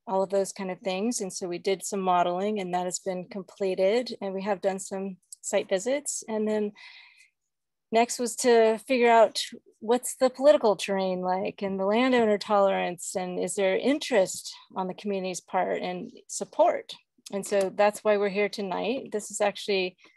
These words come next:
the first public presentation, technically public, uh, that we've done so far to talk about this. And so we're really excited to get your input and feedback as a result of this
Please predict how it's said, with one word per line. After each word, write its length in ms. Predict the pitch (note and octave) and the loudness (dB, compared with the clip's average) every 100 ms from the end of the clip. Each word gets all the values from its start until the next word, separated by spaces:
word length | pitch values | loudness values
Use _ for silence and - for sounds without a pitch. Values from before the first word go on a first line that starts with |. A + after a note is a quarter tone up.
| _ - | _ -6
the 60 | |
first 640 | - G#3 G#3 G3+ - - - _ _ _ _ - | -4 0 0 0 -6 -12 -20 _ _ _ _ -2
public 340 | F#4+ A#4 G4+ - | 2 4 2 4
presentation, 920 | G3 F3 G3+ F3+ F#3 - F#3+ G#3 G#3+ - | 0 0 -4 -4 -4 -4 -4 -4 -6 -8
technically 440 | - G#3+ F#3+ G3 F3+ | -2 -2 -2 -6 -6
public, 440 | F#3 F#3 F#3 G#3+ _ - | -2 0 0 -2 _ -4
uh, 160 | F#3+ - - | -4 -4 -2
that 160 | G#3 G3+ | 0 2
we've 160 | G#3 | 2
done 440 | G#3+ G3 G3 G#3+ G#3+ | 2 2 0 -2 -4
so 240 | - G#3 | -2 -2
far 440 | - G3 F#3+ A3+ | 2 4 4 4
to 120 | B3 G#3+ | 0 -6
talk 260 | G#3 F#3+ | -6 -4
about 340 | G3 F#3+ F#3 - | -2 0 0 0
this. 420 | G3+ B3 C4+ G3+ | 0 0 -2 -8
And 100 | G3 | -8
so 220 | G#3 G3 | -4 -2
we're 160 | G3+ G3+ | -2 -2
really 220 | G3 F#3+ | -2 -2
excited 500 | F#3+ F#3+ F#3 F#3 F3+ | -4 -4 -2 -4 -8
to 120 | - | -6
get 180 | F#3 - | -6 -4
your 120 | F3+ | -6
input 420 | F3+ F3+ F3+ F3 | -8 -8 -4 -4
and 180 | F3+ F3 | -6 -12
feedback 500 | F3+ F3 F3+ F3+ F#3+ _ _ _ _ - | -10 -6 -4 -4 -6 _ _ _ _ -8
as 140 | F#3 D#3+ | -8 -6
a 80 | |
result 480 | E3 D#3 G#3+ A3+ - - - | -10 -2 0 -2 -6 -16 -12
of 140 | E3+ | -12
this 360 | F3+ F3 - | -10 -10 -12